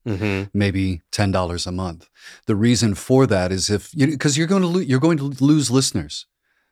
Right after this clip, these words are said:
Speaker 2: They'll die. They'll, their taste will change. They'll, um, lose hearing for whatever reason.
Speaker 1: Sure.
Speaker 2: You know, you, you can come up with all sorts of reasons that people might stop listening, uh,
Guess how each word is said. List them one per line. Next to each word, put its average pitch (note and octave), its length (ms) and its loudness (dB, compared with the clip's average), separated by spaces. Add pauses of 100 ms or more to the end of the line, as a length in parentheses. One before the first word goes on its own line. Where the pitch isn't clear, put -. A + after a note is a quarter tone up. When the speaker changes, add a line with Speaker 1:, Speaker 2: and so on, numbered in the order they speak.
(140)
Speaker 2:
They'll A#2+ 140 6
die. A#2 380 6
They'll, G2 400 -2
their A2 340 -2
taste D#3+ 420 0
will G#2 120 0
change. E2 580 -6
They'll, G2 480 -2 (460)
um, G2 680 0 (960)
lose C#3 280 4
hearing A#2 480 2
for - 180 -4
whatever C3 340 4
reason. C3+ 260 4
Speaker 1:
Sure. G2+ 80 2
Speaker 2:
You A2 80 2
know, A#2+ 80 4
you, B2+ 200 4
you C#3 160 -2
can C3+ 140 2
come C3+ 140 2
up C3 140 0
with C3 80 -4
all C3+ 120 4
sorts D#3 280 -2
of A#2+ 60 2
reasons F#2+ 320 -2
that G#2 100 -8
people G#2+ 220 -4
might G#2 200 0
stop - 260 -2
listening, A2 420 0 (500)
uh, F#2+ 340 0